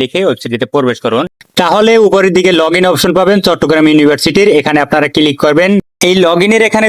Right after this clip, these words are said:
দুটি বক্স দেখতে পারবেন, ইউজার আইডি এবং পাসওয়ার্ডের। এই ইউজার আইডি পাবেন যখন অ্যাপ্লিকেশন করছিলেন তখন একটি এসএমএস পেয়েছেন, ওই এসএমএস এ ইউজার আইডি এবং পাসওয়ার্ড রয়েছে।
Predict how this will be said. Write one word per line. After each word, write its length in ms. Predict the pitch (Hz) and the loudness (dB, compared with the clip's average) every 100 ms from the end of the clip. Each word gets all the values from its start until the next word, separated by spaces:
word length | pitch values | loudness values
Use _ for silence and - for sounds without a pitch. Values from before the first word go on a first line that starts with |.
| 185 | 0
দুটি 160 | 185 156 | 0 2
বক্স 200 | 160 156 143 | 2 2 0
দেখতে 180 | 151 156 147 | 0 0 0
পারবেন, 220 | 151 190 160 | 0 2 2
ইউজার 280 | 151 135 151 | 2 2 2
আইডি 140 | 151 160 | 2 0
এবং 100 | 143 131 | 0 0
পাসওয়ার্ডের। 440 | 135 120 131 123 190 139 | -2 0 0 0 0 0
এই 60 | 156 185 | 2 2
ইউজার 240 | 180 190 185 | 2 2 2
আইডি 140 | 180 175 | 0 0
পাবেন 200 | 170 185 160 | 2 2 0
যখন 160 | 151 156 | 0 0
অ্যাপ্লিকেশন 440 | 143 147 151 156 135 | 0 0 0 -2 -2
করছিলেন 320 | 143 165 185 170 | -2 -2 -2 -2
তখন 160 | 143 143 | 0 0
একটি 120 | 131 135 | 0 -2
এসএমএস 300 | 127 139 127 - | 0 0 0 -2
পেয়েছেন, 320 | 120 120 185 190 - | -2 0 -2 -2 0
ওই 80 | 156 180 | 2 2
এসএমএস 300 | 180 190 180 196 | 0 0 0 2
এ 20 | 151 | 2
ইউজার 260 | 147 151 151 | 2 2 0
আইডি 140 | 151 165 | 0 0
এবং 100 | 143 127 | 0 0
পাসওয়ার্ড 300 | 135 135 113 117 | -2 -2 -2 -2
রয়েছে। 260 | 107 139 | -2 -2